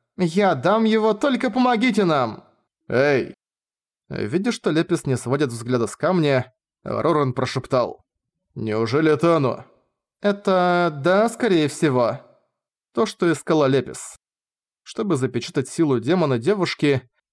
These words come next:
прежде чем она покинула земли демонов, повелитель демонов Юди забрала у нее конечности и глаза.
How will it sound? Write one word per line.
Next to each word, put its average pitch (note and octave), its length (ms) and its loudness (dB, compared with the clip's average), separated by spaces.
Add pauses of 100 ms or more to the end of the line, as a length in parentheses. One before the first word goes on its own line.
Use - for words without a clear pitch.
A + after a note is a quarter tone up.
(100)
прежде B2+ 340 0
чем B2+ 220 -2
она B2 100 0
покинула B2 460 -2
земли A#2 340 0
демонов, D3+ 580 0 (320)
повелитель D#3 520 -2
демонов D3 420 0
Юди F#3 260 -2
забрала C3+ 420 0
у D#3 100 2
нее D3 180 2
конечности C3+ 600 -4
и C3 60 2
глаза. A#2+ 520 0